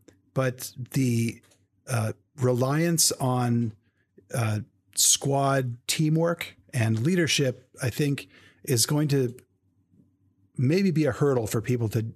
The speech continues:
uh, get over if they're coming right from those games, because, uh, this is, this really is a game that you,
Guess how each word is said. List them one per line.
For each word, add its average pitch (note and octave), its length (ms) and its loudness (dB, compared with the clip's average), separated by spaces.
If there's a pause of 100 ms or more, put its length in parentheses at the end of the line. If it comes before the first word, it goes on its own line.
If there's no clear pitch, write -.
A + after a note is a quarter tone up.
(160)
uh, B2 160 -2
get C3 160 0
over A#2+ 240 2
if A2 120 0
they're A2+ 80 0
coming A#2 440 0 (220)
right A2+ 300 0
from A2 300 -2
those G#2 280 -2
games, F#2+ 400 -2
because, G#2+ 540 -2
uh, G#2+ 240 -4
this B2+ 180 2
is, C#3 180 -2
this C3+ 160 0
really C#3+ 300 2
is B2 160 2
a A#2+ 40 0
game A2+ 280 0
that A2+ 140 -2
you, A#2 280 -2